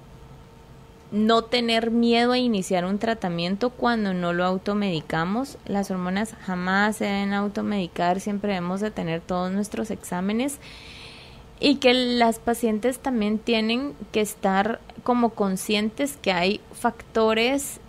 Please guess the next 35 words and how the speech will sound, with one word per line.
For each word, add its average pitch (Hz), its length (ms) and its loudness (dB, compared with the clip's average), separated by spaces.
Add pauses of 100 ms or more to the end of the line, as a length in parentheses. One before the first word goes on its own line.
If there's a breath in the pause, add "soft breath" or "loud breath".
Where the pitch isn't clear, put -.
de 190 160 2
estilo 214 500 2
de 247 160 4
vida 208 380 2
que 220 100 0
podemos 202 560 0
modificar, 254 840 0 (1300 loud breath)
que 247 160 10
sí 247 300 2 (100)
pueden 262 460 6
incluso 233 760 2 (140)
ser 233 240 2
factores 240 520 -2
para 262 280 2
desarrollar 240 560 0
un 214 140 0
cáncer, 247 560 2
y 226 100 4
no 196 140 2
solo 214 180 0
un 220 80 0
cáncer 220 360 0
de 202 100 0
mama, 220 360 2
sino 180 360 -2
que 208 100 -4
un 202 100 0
cáncer 202 380 -2
de 220 80 0
cualquier 175 460 -6
otro 196 260 -8
tipo, 320 360 -4
como 220 340 -4
por 208 200 -4
ejemplo, 208 600 -4